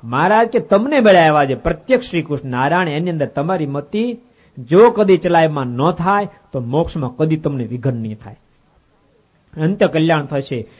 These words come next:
એવી રીતની વાર્તાને સાંભળીને સર્વે સાધુ તથા હરિભક્ત તે શ્રીજી મહારાજને વિશે સર્વ કારણપણું જાણીને ઉપાસનાની દૃઢતા કરતા હવા. એવી રીતે જ્યારે મહારાજ વાત કરી ત્યારે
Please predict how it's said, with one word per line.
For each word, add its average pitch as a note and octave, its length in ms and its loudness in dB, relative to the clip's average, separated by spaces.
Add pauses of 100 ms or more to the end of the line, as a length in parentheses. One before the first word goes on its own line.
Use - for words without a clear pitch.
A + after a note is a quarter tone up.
(140)
એવી F#3+ 180 4
રીતની A3 320 2
વાર્તાને F#3+ 560 2
સાંભળીને E3 480 -2
સર્વે A3 460 2
સાધુ F3 420 2
તથા E3+ 260 -2
હરિભક્ત D3+ 480 -2 (440)
તે D#3 100 -2
શ્રીજી D#3+ 240 -4
મહારાજને D3+ 640 0
વિશે G#3+ 420 0 (240)
સર્વ A3 280 2
કારણપણું D#3+ 720 2
જાણીને D3+ 540 0 (160)
ઉપાસનાની E3+ 680 -2
દૃઢતા B2+ 600 -6
કરતા B2 420 -6
હવા. - 200 -18 (1200)
એવી C3+ 180 -4
રીતે D#3 300 0
જ્યારે C#3 180 0
મહારાજ C3 340 -4
વાત C3 360 -4
કરી B2+ 180 -4
ત્યારે B2 220 -6